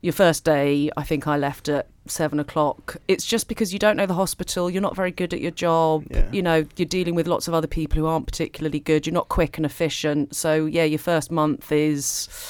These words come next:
Speaker 1: pretty gruelling. It gets better, and actually by the end of it, you'll be doing so much of it sort of almost in your sleep, you make up for it. Leave, try and get it in early, because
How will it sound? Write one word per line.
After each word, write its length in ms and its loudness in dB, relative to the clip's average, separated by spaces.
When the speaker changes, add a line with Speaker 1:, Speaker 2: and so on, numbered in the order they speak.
Speaker 1:
pretty 240 0
gruelling. 680 2
It 140 2
gets 220 2
better, 540 2
and 100 2
actually 380 0
by 160 2
the 120 4
end 180 2
of 100 -4
it, 160 0
you'll 120 0
be 280 0
doing 200 2
so 160 -2
much 220 0
of 80 -6
it 180 -2
sort 120 -6
of 60 -4
almost 340 -2
in 100 0
your 80 0
sleep, 320 -2
you 100 -2
make 240 -2
up 200 -4
for 300 -4
it. 120 -6
Leave, 340 2
try 160 -2
and 100 -2
get 120 0
it 100 -2
in 180 -2
early, 600 2
because 760 -2